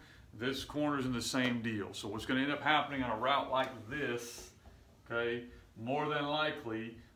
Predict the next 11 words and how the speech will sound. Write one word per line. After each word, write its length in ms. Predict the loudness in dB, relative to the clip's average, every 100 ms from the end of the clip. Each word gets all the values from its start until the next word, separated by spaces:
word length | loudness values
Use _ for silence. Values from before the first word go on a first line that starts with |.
| -6
that 200 | -4 -4
corner 300 | -2 0 0
is 80 | -2
gonna 200 | -2 -2
read 360 | -2 -4 -4 -4
this 160 | -4
vertical, 840 | -4 0 0 0 -4 -4 -4 -6 -10 -18 -14
communicate 720 | -8 -4 -4 -2 0 0 -2
the 80 | -8 -6
in 180 | -4 -4
break, 600 | -2 0 0 -2 -8 -16